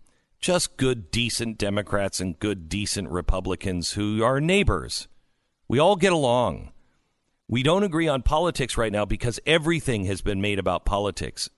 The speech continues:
but we are a fair and just people. And right now, we are being sold a load of crap from the mainstream media. And they are f-, they're telling you. In fact, do we have the, do we have the place where <laughs> I said,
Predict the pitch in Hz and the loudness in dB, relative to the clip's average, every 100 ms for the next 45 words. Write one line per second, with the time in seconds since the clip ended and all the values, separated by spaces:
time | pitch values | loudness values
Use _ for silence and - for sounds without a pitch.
0 | - 120 - 120 135 - 135 156 160 156 | -4 -4 -2 -4 -4 0 4 6 4 2
1 | - - - 143 143 139 139 113 110 98 | -2 -4 -2 2 4 2 0 0 -2 0
2 | 117 110 - - 107 - - - - - | 0 0 0 0 0 -2 -4 -10 -18 -20
3 | - - 110 120 151 117 143 131 101 98 | -8 -2 2 4 2 2 2 4 2 2
4 | 107 - - 104 123 117 107 113 104 - | -2 -10 -6 0 2 2 2 0 0 0
5 | 131 127 107 104 113 101 - - - 135 | 0 0 0 2 2 0 -4 -6 -2 2
6 | 143 101 - - - - 107 107 107 113 | 2 0 -2 -4 -4 -2 0 0 0 0
7 | 120 - - 117 107 131 120 65 53 - | 0 -2 -2 0 0 0 -2 -6 -8 -14
8 | - _ _ _ - 113 113 98 123 117 | -20 _ _ _ 0 2 2 2 2 2
9 | 117 - - - 123 123 120 - 170 185 | 0 -8 -16 0 2 2 0 0 2 2
10 | 165 120 101 139 170 160 165 214 170 170 | 2 0 -2 0 0 0 0 -2 -2 -2
11 | 165 123 120 113 90 - _ 95 139 180 | -2 -2 -4 -4 -6 -14 _ -6 -2 0
12 | 165 180 147 123 110 - _ - 127 135 | 0 0 -2 -4 -4 -8 _ -4 0 0
13 | 135 - 127 120 - 123 - 127 117 113 | -2 -2 -2 -2 -2 -2 -2 0 2 0
14 | 101 | -2